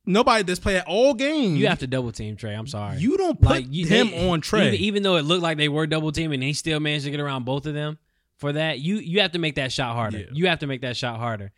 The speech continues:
Speaker 2: Honestly, I think the Knicks win that game if Randall plays better.
Speaker 1: Yeah.
Speaker 2: Randall had a bad
Speaker 1: He got
Speaker 2: game.
Speaker 1: locked up.
Speaker 2: Randall had a bad game. How do you see that series going? 'Cause that is gonna be a great series.
Speaker 1: I think that these are two tough teams. Like, they, they have some guys that will go
Speaker 2: Physically
Speaker 1: at it.
Speaker 2: tough, yeah.
Speaker 1: Derrick Rose had a good game.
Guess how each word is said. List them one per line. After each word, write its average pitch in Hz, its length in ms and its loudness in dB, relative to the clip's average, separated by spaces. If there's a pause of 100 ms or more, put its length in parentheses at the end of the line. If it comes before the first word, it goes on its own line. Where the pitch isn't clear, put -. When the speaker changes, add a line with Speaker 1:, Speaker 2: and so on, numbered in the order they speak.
(200)
Speaker 2:
Honestly, 202 400 -2
I 185 80 2
think - 160 -4
the 175 80 -2
Knicks 170 240 -2
win 156 160 -2
that 147 120 -2
game 135 240 -4
if 120 120 -6
Randall 123 240 -4
plays 117 240 -6
better. 90 280 -10
Speaker 1:
Yeah. 139 180 0 (300)
Speaker 2:
Randall 190 260 0
had 143 140 0
a 107 40 -8
bad 120 280 -2
Speaker 1:
He 160 80 2
got 160 100 4
Speaker 2:
game. 139 80 2
Speaker 1:
locked 127 240 0
up. 127 260 -2
Speaker 2:
Randall 160 300 -2
had 135 140 0
a 117 40 -4
bad 117 600 -4
game. 107 340 -10 (140)
How 156 120 -4
do 190 60 0
you 185 60 0
see 185 120 -4
that 170 140 -2
series 156 260 -2
going? 110 220 -4
'Cause 110 140 -8
that 170 160 0
is 151 80 0
gonna 131 180 -4
be 117 140 -4
a 101 80 -8
great 113 400 -6
series. 110 540 -6 (200)
Speaker 1:
I 127 120 -6
think 151 340 0
that 135 420 -2 (180)
these 143 320 -2
are 147 80 0
two 165 280 -4
tough 131 400 -4
teams. 156 580 -6
Like, 131 240 -2
they, 151 180 -2
they 127 80 -6
have 135 280 -2
some 120 200 -6
guys 123 320 -4
that 117 120 -6
will 113 80 -4
go 113 140 -4
Speaker 2:
Physically 139 240 4
Speaker 1:
at 139 80 -2
it. 120 140 -4
Speaker 2:
tough, 98 360 -8
yeah. 107 180 -8
Speaker 1:
Derrick 156 260 0
Rose 139 200 0
had 120 120 -2
a 104 40 -8
good 101 180 -6
game. 104 280 -6